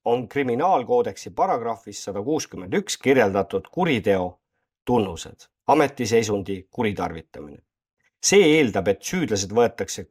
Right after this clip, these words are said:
kriminaalvastutusele, avaldas oma arvamust Eesti üks julgemaid ajakirjanikke Raivo Palmaru. Kapo võimukas peadirektor tõmbus veidi tagasi, nähes, et ühiskondlik arvamus on pöördumas tema vastu.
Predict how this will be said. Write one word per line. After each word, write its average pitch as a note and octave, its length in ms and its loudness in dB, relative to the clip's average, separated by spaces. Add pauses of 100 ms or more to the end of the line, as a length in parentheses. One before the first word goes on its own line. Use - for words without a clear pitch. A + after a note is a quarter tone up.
kriminaalvastutusele, G#2+ 1500 2 (320)
avaldas A2 400 4
oma G2+ 240 4
arvamust A2+ 500 0
Eesti A#2 360 -2
üks - 120 -18
julgemaid G2+ 480 0
ajakirjanikke G#2+ 840 2 (120)
Raivo A#2+ 360 4
Palmaru. F2 560 0 (880)
Kapo F#3 320 6
võimukas F3+ 560 2
peadirektor A#2 760 4
tõmbus C3+ 340 0
veidi A2+ 400 -4
tagasi, E2 540 -4 (180)
nähes, A#2 320 2
et G2+ 160 -4
ühiskondlik G#2+ 680 -4
arvamus F#2+ 580 0
on - 140 -6
pöördumas A2 600 2
tema A#2+ 220 2
vastu. - 420 -4